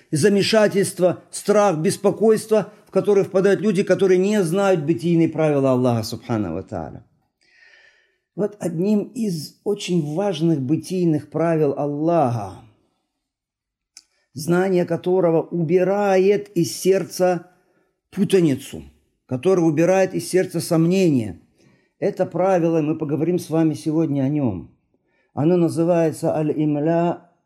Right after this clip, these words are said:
лил-залимин». Отсрочка для беззаконников, для тех, которые совершают зульм,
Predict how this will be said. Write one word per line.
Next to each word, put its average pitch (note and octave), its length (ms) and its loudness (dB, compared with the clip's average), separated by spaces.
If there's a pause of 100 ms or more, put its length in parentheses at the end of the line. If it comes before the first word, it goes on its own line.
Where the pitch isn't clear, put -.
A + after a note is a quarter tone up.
(140)
лил-залимин». A#2 1080 -4 (880)
Отсрочка A#3 1300 0 (200)
для F#3+ 460 4
беззаконников, D3+ 1300 2 (560)
для E3+ 180 2
тех, G3 260 0
которые F3+ 360 2
совершают F3 640 2
зульм, D3 800 2